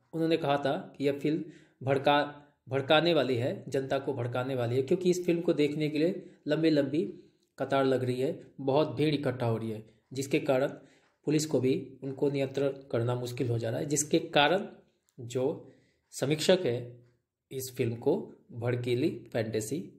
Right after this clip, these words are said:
का नाम दे रहे हैं। वहीं दूसरी ओर यह फिल्म दर्शकों के लिए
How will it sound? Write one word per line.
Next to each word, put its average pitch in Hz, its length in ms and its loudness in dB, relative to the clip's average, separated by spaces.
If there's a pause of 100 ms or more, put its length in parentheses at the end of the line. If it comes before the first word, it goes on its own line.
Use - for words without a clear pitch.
(260)
का 107 120 -4
नाम 107 240 -4
दे 104 120 -4
रहे 98 120 -6
हैं। 98 160 -16 (1120)
वहीं 151 140 8
दूसरी 175 300 4
ओर 190 440 4
यह 135 120 0
फिल्म - 600 -6
दर्शकों 156 420 0
के 131 100 2
लिए 117 440 -2